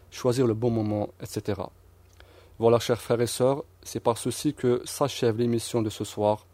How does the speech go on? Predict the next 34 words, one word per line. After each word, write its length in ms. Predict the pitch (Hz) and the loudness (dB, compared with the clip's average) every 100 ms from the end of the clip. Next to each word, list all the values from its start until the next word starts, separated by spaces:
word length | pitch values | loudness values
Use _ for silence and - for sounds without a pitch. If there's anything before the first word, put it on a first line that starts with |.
| _ - - - - | _ -20 -20 -20 -14
Je 140 | 113 113 | -4 0
rappelle 380 | 110 - 127 | 0 2 0
que 100 | 117 | 0
c'était 300 | 113 120 - | -4 -4 -2
le 100 | 113 | 0
neuvième 440 | 113 131 123 123 113 | 0 0 0 0 0
cours, 360 | - 127 139 - | 0 0 0 -2
c'est-à-dire 460 | 117 117 110 117 | -8 -6 -2 0
l'avant-dernier 760 | 120 135 135 120 120 113 127 143 - - - - | 0 2 0 0 -2 0 -2 -2 -8 -20 -16 -2
de 60 | |
notre 280 | 120 117 117 | 0 0 -2
série 480 | 110 147 123 120 - - | -2 -2 0 0 -2 -6
Les 240 | 117 107 | -4 -2
égards 340 | 123 123 110 107 | -2 2 2 2
inégalables 720 | 120 117 113 107 117 117 - _ | -2 0 0 2 0 0 -8 _
de 80 | 120 | -2
la 100 | 110 | 0
religion 500 | 104 131 143 117 117 | 2 0 0 0 0
musulmane, 540 | 110 107 104 101 95 95 _ - - - - - | -2 -2 -2 -2 -4 -6 _ -20 -20 -20 -20 -2
l'importance 800 | 113 110 110 - 135 127 - - - | 0 0 -4 0 0 0 -6 -10 -4
de 60 | 113 | 0
la 120 | 104 | 2
réconciliation 960 | 131 143 127 127 117 113 - 110 104 - - | 0 0 0 0 2 0 -2 -6 -6 -8 -4
entre 260 | 147 - | -2 0
les 140 | 117 113 | 2 2
gens 260 | 110 120 - _ - - - | 2 -2 -4 _ -20 -20 -4
et 60 | 127 | 0
le 120 | 110 | 0
thème 260 | - 131 123 | 0 0 0
que 100 | 117 | 0
nous 240 | 110 104 | -2 0
avons 200 | 110 110 | 0 0
présenté 440 | - 139 123 113 | -2 -2 0 0
aujourd'hui. 520 | 110 104 107 104 110 | -4 -4 -8 -4 -4